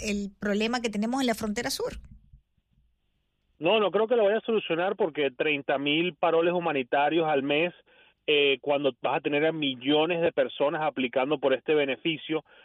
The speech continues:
Speaker 2: yo creo que puede ser que lo-, los primeros dos meses, tres meses, las personas estén esperando en espera, pero el servicio de inmigración, debido a lo lento que está hoy en día y a lo, a lo,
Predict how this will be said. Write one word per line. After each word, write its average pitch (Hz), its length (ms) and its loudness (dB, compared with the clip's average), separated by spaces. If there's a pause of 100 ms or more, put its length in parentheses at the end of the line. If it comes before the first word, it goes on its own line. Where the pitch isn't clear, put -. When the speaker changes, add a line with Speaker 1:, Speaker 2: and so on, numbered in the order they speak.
(140)
Speaker 2:
yo 139 160 2
creo 170 180 2
que 175 100 2
puede 151 380 2
ser 170 160 0
que 170 100 -2
lo-, 180 180 2
los 151 160 -2
primeros 147 400 -2
dos 156 180 0
meses, 175 360 -2
tres 156 200 -2
meses, 226 280 -2
las 196 120 0
personas 156 340 -4
estén 151 180 -2
esperando 151 580 0
en 156 80 -2
espera, 143 400 0 (440)
pero 151 240 4
el - 80 -4
servicio 156 400 0
de 175 60 0
inmigración, 170 640 0
debido 143 500 2
a 135 120 2
lo 135 120 4
lento 156 440 0
que 156 80 -2
está - 200 -2
hoy 165 120 2
en 160 160 -2
día 170 320 2
y 147 60 2
a 135 80 4
lo, 135 140 2 (140)
a 131 80 0
lo, 127 240 2